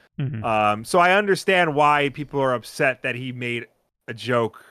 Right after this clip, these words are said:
Speaker 2: like that at the expense of someone suffer-, at someone suffering from alopecia. But at the same time,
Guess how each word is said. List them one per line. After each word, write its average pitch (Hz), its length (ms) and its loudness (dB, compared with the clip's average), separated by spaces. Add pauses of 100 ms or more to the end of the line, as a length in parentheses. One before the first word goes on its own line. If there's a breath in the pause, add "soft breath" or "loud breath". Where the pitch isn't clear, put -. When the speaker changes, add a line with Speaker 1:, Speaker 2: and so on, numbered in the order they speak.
(520)
Speaker 2:
like 123 260 0
that 110 260 -2
at 117 160 -2
the 123 80 -10
expense 110 300 -12
of 110 60 -18
someone 110 420 -12
suffer-, 113 440 -6 (280)
at 139 160 2
someone 127 240 -2
suffering 120 320 -6
from 117 140 -8
alopecia. 110 600 -6 (560 loud breath)
But 202 200 6
at 190 100 2
the 202 80 -4
same 208 400 0
time, 147 720 0